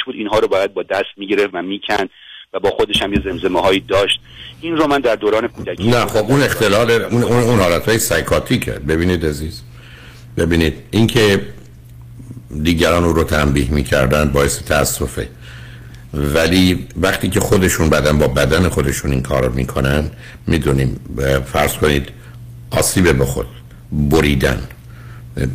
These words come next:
Speaker 2: از-، مثلاً با چاقو یا تیر، نه به قصد خودکشی، مچ رو،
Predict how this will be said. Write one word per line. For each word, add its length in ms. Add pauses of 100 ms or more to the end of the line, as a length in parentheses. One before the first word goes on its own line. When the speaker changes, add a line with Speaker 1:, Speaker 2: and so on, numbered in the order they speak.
(280)
Speaker 2:
از-، 260
مثلاً 260
با 160
چاقو 380
یا 120
تیر، 340 (120)
نه 180
به 140
قصد 340
خودکشی، 680 (420)
مچ 300
رو، 220